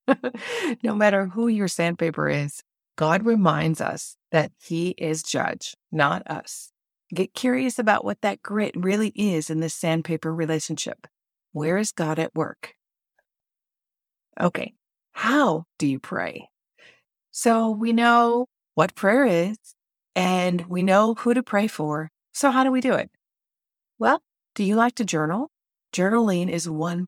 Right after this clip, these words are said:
powerful way to pray. Each morning, Bill and I spend time reading scripture together, and we also journal. My office bookshelves are lined with years of journals, right next to my beloved full focus planners.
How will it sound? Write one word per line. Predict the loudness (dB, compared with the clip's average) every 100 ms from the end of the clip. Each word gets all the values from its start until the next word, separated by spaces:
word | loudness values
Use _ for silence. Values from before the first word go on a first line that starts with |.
| -6
powerful | -6 0 2 4 2 2 2
way | 4 0 -2
to | -4
pray. | -8 -6 -6 -8 -16 _ _ _
Each | -6 -4 -4
morning, | -2 -2 0
Bill | 0
and | 2
I | 0
spend | -2 -2 -4 -2
time | -4 -4
reading | -4 -4 -4
scripture | -4 -6 -6 -6 -8
together, | -4 -4 -4 -10 -14 _ -4
and | 0
we | 2
also | 2 2 -4
journal. | -2 -2 -2 -6 -10 _ _ _ _ 0
My | 2
office | 2 -2 -2 -6
bookshelves | -6 -6 -4 2 2 2
are | 0 0
lined | 2 2 2
with | -2 -6
years | -4 -2 -2 -2
of | -6
journals, | -2 -2 0 -2 -6 -14 _
right | -4 -2 0
next | -2 -4 -6
to | -4
my | -4
beloved | -2 0 0 0 -4 -4
full | -2 -2 -4
focus | -6 -6 -6 -10
planners. | -6 -2 0 -2 -4